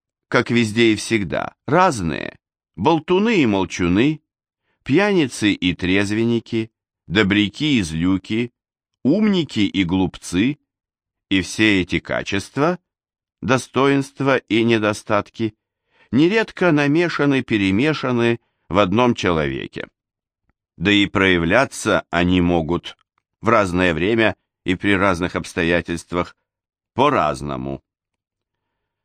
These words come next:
О своём идеале русской жизни и русской женщины, мягкой, доброй и нешумной,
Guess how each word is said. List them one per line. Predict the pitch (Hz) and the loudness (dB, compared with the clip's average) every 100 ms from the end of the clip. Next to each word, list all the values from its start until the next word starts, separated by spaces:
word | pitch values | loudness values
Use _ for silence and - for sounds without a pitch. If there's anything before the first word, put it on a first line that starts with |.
| _ _ _ _ _ | _ _ _ _ _
О | 95 | -2
своём | 98 104 117 139 123 - | 0 2 2 2 0 -2
идеале | 110 95 110 107 87 80 78 65 _ | -4 0 2 2 2 0 -2 -4 _
русской | 95 107 - 98 92 | -2 0 -2 -2 -2
жизни | 87 101 71 60 50 - _ _ _ _ - | 0 -2 -4 -10 -12 -14 _ _ _ _ -4
и | 98 - | -4 0
русской | 107 104 - 82 78 | 0 0 -2 -4 -2
женщины, | 107 180 147 - 60 50 - - _ _ _ _ _ _ _ | 0 0 -2 -6 -10 -10 -14 -20 _ _ _ _ _ _ _
мягкой, | 95 101 95 - - 85 73 | 2 4 2 0 -4 -2 -2
доброй | 78 101 73 76 78 78 - | 0 0 0 -4 -2 -4 -6
и | 85 85 | -4 0
нешумной, | 87 80 - 90 92 104 147 190 | 0 -2 -4 -2 0 0 0 -2